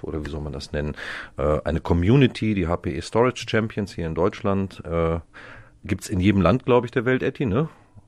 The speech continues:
Soweit ich weiß, nicht in allen, aber in einigen. Da heißen sie, glaub ich, Storage Ambassadors, genau. Und wenn man dann als Partner einen gewissen Status erreicht hat, ähm,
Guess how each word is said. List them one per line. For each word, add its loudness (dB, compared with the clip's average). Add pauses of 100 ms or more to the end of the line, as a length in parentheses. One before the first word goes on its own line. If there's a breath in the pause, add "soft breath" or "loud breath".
(160)
Soweit 0
ich 0
weiß, 6
nicht 2
in 2
allen, 2
aber 4
in -2
einigen. 0
Da -4
heißen -4
sie, -4
glaub 6
ich, -4
Storage 2
Ambassadors, 0
genau. -4 (720 loud breath)
Und 4
wenn 10
man 8
dann 6 (640)
als 2
Partner -2
einen 2
gewissen -4
Status 0
erreicht -2
hat, -6
ähm, 0